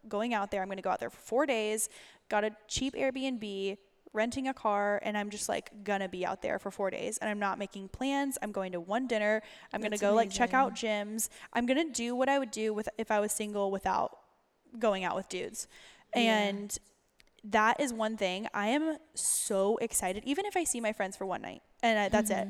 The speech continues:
Speaker 1: Like, having that alone time to, uh,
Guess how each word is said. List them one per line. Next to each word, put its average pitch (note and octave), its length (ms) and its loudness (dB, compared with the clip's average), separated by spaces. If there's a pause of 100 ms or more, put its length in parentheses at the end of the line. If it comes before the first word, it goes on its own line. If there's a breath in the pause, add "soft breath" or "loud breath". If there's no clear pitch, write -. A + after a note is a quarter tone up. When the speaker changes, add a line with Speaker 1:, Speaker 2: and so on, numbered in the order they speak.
(260)
Speaker 1:
Like, - 300 2
having A#3 400 2
that D4+ 120 2
alone F#3+ 320 -2
time C#4 420 0 (420 loud breath)
to, G#3+ 560 0 (800)
uh, C4+ 60 0